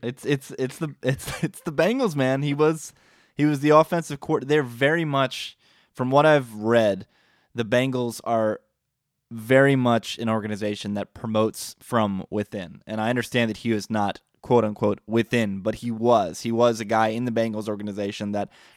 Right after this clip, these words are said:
got an opportunity, so he jumped ship. So i-, if they don't trade for Hugh, it sounds like the guy that they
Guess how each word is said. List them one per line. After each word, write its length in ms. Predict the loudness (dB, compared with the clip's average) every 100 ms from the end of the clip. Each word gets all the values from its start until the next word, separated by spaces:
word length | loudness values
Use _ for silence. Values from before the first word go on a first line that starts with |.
| -8
got 240 | 0 2 2
an 80 | 2
opportunity, 520 | 0 -2 -4 -2 -4
so 160 | -4 -4
he 100 | -4
jumped 300 | -4 -4 -4
ship. 360 | -4 -2 -4 _ _ _ _ _
So 400 | -2 0 0 -4 _ _ -14
i-, 80 | -2
if 160 | -2 0
they 140 | -2
don't 320 | 2 0 0
trade 280 | -2 -2 -2
for 100 | -6
Hugh, 420 | -8 -6 -4 -6 -8
it 140 | -6
sounds 340 | 0 0 2
like 200 | 0 0
the 100 | -4
guy 280 | 0 2 4
that 200 | 2 0
they 340 | 0 0 -2